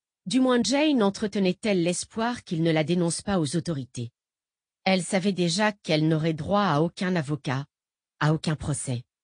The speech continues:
Elle en savait trop sur certaines personnes pour espérer mieux qu'une balle dans la tête.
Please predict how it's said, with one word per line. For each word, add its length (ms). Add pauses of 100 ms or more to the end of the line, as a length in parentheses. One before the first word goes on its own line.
(840)
Elle 140
en 40
savait 280
trop 200
sur 200
certaines 420
personnes 560
pour 180
espérer 440
mieux 160
qu'une 240
balle 240
dans 120
la 120
tête. 400